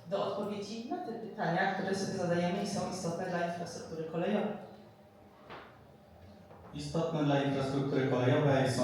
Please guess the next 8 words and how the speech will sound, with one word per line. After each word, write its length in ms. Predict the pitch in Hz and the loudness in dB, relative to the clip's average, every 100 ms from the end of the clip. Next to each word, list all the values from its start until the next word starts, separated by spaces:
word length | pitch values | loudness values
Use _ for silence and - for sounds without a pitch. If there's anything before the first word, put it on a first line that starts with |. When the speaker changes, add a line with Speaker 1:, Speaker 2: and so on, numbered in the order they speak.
| 120 | 4
Speaker 2:
oczywiście 480 | 120 - 127 123 123 | 4 2 0 2 2
znormalizowane 840 | 120 123 123 120 - 113 123 123 | 4 4 4 2 4 4 6 6
charakterystyki 1200 | 120 120 151 113 113 113 139 139 131 123 123 - - - | 4 2 0 0 2 2 2 2 2 0 0 -4 -10 -6
wyrobu 360 | 113 120 120 120 | 4 6 8 8
budowlanego 640 | 120 120 117 117 123 123 | 8 6 2 2 2 4
dla 320 | 120 120 120 117 | 4 4 4 2
zamierzonego 600 | - 123 120 120 117 113 | 0 0 0 2 2 2
zastosowania. 800 | 110 110 113 107 101 101 98 | 2 0 -4 -4 -4 -4 -4